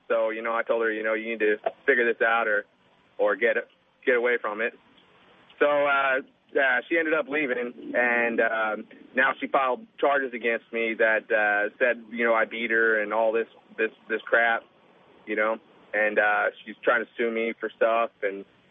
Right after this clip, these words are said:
you know, she didn't file for a divorce even, so I, I went, and it's cost me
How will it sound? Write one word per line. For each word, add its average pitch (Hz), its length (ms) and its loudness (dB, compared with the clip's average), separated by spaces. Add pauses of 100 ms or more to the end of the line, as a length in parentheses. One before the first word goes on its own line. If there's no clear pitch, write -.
you 107 120 0
know, 110 220 2 (360)
she 135 100 -6
didn't 143 200 -2 (120)
file 156 200 2
for 139 140 -2
a 113 40 -4
divorce 127 480 0
even, 107 360 -4
so 113 80 2
I, 117 240 2 (180)
I 120 80 -6
went, 120 280 -2
and 107 140 -10 (280)
it's - 220 -4
cost 139 240 2 (380)
me 110 120 -8